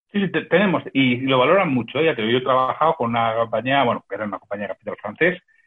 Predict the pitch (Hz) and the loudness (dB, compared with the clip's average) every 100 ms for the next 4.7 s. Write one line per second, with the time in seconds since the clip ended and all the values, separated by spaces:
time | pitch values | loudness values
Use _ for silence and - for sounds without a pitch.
0 | _ - 101 92 95 98 113 - 101 101 | _ -6 -4 -4 -6 -8 -10 -10 -8 -8
1 | - 101 107 110 110 110 104 131 113 - | -6 -6 -2 0 -2 -4 -4 0 0 -2
2 | - 104 107 107 101 98 95 90 90 95 | -6 -4 -2 -2 -4 -4 -4 -4 -6 -10
3 | - 104 - 107 101 - 95 98 110 147 | -8 -8 -4 -4 -4 -10 -4 -2 0 -2
4 | 165 101 92 107 139 175 | -4 -8 -4 -2 0 -2